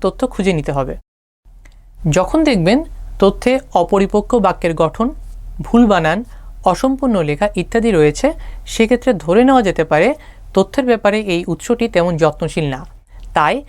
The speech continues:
ওই উৎসের তথ্য এড়িয়ে যাওয়াই ভালো। ওয়েবসাইট বা পেজে প্রকাশিত অন্যান্য তথ্যের ধরন দেখেও আঁচ করা যায় তথ্যটি মিথ্যা কিনা। তথ্যদাতার নাম, সম্পর্কিত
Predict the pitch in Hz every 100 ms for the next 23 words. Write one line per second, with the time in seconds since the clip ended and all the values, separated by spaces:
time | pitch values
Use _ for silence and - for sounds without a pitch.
0 | - - - 196 - 196 - 294 285 170
1 | - 294 - 170 170 160 160 160 151 135
2 | 185 - - _ _ - - - 185 214
3 | 240 - 269 226 254 254 185 160 160 247
4 | - - - - 196 262 254 196 147 -
5 | - 185 202 202 208 196 196 247 190 196
6 | 240 240 233 208 240 - 190 - 233 254
7 | 185 208 - 175 - 190 160 156 170 156
8 | 139 131 - - - - - - - 165
9 | - 196 202 214 190 156 156 208 - -
10 | - - 202 208 233 214 220